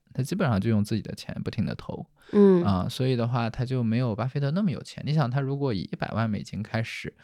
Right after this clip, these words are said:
Speaker 1: 翻上一万倍，巴菲特给他翻两三万倍嘛，从 Berkshire 的这个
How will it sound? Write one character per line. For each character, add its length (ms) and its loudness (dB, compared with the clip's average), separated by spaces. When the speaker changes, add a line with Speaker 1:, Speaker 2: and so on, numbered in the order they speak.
Speaker 1:
翻 360 -2
上 220 -2
一 80 0
万 240 -2
倍， 160 -4
巴 160 -2
菲 100 2
特 140 0
给 60 -2
他 120 0
翻 220 -2
两 120 0
三 120 -2
万 180 2
倍 160 0
嘛， 140 -4
从 420 2
Berkshire 460 2
的 160 0
这 160 -6
个 180 -6